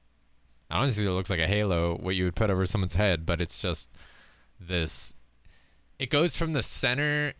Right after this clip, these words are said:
and it loops back around to the center. So it looks like, almost like an O is on top of the, a cross. So what the Egyptians were all about were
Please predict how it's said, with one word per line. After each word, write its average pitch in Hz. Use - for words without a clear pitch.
and 110
it 101
loops 135
back 113
around 104
to 120
the 101
center. 90
So 101
it 95
looks 104
like, -
almost 160
like 147
an 104
O 113
is 98
on 98
top 95
of 87
the, 85
a 95
cross. 82
So 98
what 98
the 110
Egyptians 104
were 110
all 98
about 98
were 90